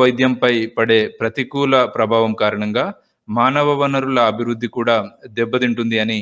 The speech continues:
ఈ రిపోర్ట్లో మెన్షన్ చేశారు. ఇప్పుడు ప్రస్తుత ఆర్థిక సంవత్సరంలో మైనస్ ఫైవ్ పాయింట్ టూ పర్సెంట్ గ్రోత్ రేటు ఉన్నప్పటికీ, ట్వంటీ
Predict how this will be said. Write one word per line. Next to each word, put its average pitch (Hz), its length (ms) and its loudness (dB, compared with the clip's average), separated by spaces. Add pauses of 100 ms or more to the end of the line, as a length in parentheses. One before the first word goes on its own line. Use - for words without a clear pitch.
(400)
ఈ 117 140 -4
రిపోర్ట్లో 120 440 0 (180)
మెన్షన్ 113 320 -4
చేశారు. 95 340 -10 (600)
ఇప్పుడు 165 280 -2 (180)
ప్రస్తుత 127 360 -4 (160)
ఆర్థిక 127 340 -2
సంవత్సరంలో 120 640 -4 (540)
మైనస్ 139 480 0
ఫైవ్ 113 260 2
పాయింట్ 127 320 0 (120)
టూ 127 60 -4 (200)
పర్సెంట్ 113 440 -4 (240)
గ్రోత్ 117 300 -2
రేటు 113 220 0
ఉన్నప్పటికీ, 104 480 -4 (840)
ట్వంటీ 135 280 2